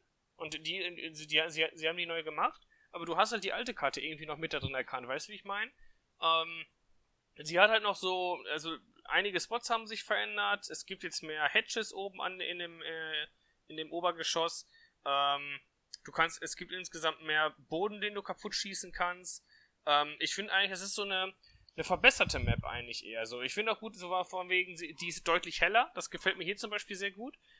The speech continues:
Ähm, und aufgeräumter, sodass es nicht mehr so ganz viele Ecken gibt, wo man sich jetzt verstecken kann drin. Ähm, die neue Raumaufteilung gefällt mir. Die, die neue Küche vor allen Dingen ist extrem nice. Ähm,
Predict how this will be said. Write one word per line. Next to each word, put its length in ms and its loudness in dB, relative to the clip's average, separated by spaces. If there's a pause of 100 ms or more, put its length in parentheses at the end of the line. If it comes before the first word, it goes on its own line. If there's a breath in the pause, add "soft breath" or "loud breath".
(140 soft breath)
Ähm, 320 8
und 140 -4
aufgeräumter, 720 2
sodass 220 -6
es 100 -6
nicht 140 -8
mehr 100 -4
so 100 -6
ganz 220 -2
viele 200 -4
Ecken 200 -2
gibt, 160 -4
wo 60 -8
man 160 -4
sich 120 -12
jetzt 140 -10
verstecken 400 -6
kann 220 -10
drin. 280 -10 (480)
Ähm, 440 2 (1000)
die 60 -6
neue 200 4
Raumaufteilung 560 2
gefällt 300 2
mir. 100 -2
Die, 160 -4 (180 loud breath)
die 60 -6
neue 200 4
Küche 280 -2
vor 180 0
allen 100 0
Dingen 140 -4
ist 100 -10
extrem 420 -4
nice. 480 -2 (460)
Ähm, 420 2